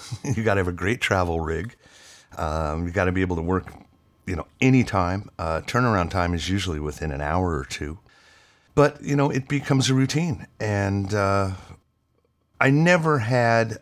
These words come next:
a day for twenty-five years with Radio Vision. I don't think I ever had a day where I didn't produce at least one spot.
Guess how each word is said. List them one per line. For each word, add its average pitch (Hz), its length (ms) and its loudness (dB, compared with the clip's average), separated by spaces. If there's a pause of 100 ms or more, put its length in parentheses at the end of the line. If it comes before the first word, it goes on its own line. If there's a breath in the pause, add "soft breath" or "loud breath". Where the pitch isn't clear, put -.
a 101 120 -2
day 92 560 -2
for 90 220 -10
twenty-five 123 880 2
years 98 400 -2
with 85 160 -8
Radio 87 400 -2
Vision. 76 400 -8
I 110 160 -2
don't 131 160 -2
think 107 140 -4
I 87 120 -4
ever 82 200 -4
had 78 160 -4
a 80 40 -4
day 80 200 -8
where 76 160 -4
I 76 100 -6
didn't 76 240 -8
produce 80 420 -10
at 85 200 -8
least 87 640 -6 (220)
one 69 240 -10
spot. - 360 -14